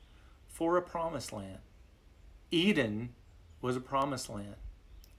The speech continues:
Israel was a promised land, but it was all a foreshadowing of that great promised land that was to come, a promised land where God would dwell with his people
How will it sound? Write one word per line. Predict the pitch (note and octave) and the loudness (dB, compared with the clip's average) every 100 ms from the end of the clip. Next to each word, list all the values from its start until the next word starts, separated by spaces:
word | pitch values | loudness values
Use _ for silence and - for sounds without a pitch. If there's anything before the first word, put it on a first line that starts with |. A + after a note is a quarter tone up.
| - - | -20 4
Israel | F3 G#3 C#3+ B2 B2 G#2+ G#2+ - - - - | 6 6 4 2 2 -2 -8 -16 -16 -16 -6
was | C3+ B2+ | -2 0
a | |
promised | C3 C#3+ C3+ C3 - | 0 2 2 2 -4
land, | A2 G#2 G#2+ | -6 -6 -4
but | C3+ | -4
it | D#3 | -2
was | E3+ D3+ - | -2 -2 -2
all | D#3 F3 G3+ F#3+ F3+ | 4 6 6 4 2
a | |
foreshadowing | - - G#3 - - D3+ C#3 B2+ A#2 A2 - - - - | 0 0 0 0 -2 0 2 0 -4 -8 -14 -18 -18 0
of | C#3+ C#3 | 2 6
that | C#3+ D#3+ C#3 | 4 4 -2
great | B2 D3+ F#3 F#3 | 2 4 4 0
promised | - D#3 D3+ - | 0 2 2 0
land | C3+ B2+ B2+ B2 | -2 0 0 -2
that | A#2+ | -4
was | A#2+ - | -6 -6
to | - | -12
come, | - - A#2+ A2 G2+ G#2 - - - - - | -10 -4 -2 -2 -6 -12 -18 -20 -20 -20 -14
a | - | -4
promised | - F3 F#3+ F3+ C#3+ | 2 4 4 2 0
land | C3+ C3 B2+ A#2 | 2 2 0 0
where | A#2+ G#2+ | -2 0
God | B2 C3 C3 B2+ A2+ | 2 4 4 0 -2
would | A2 | -6
dwell | G#2 A#2+ B2 A#2+ A#2 A2 - - - - | -2 -2 -2 -4 -6 -8 -16 -20 -16 -14
with | G#2+ | -4
his | A2 | -6
people | - C#3+ B2+ A#2+ G#2+ G#2 | -2 -4 -4 -4 -4 -6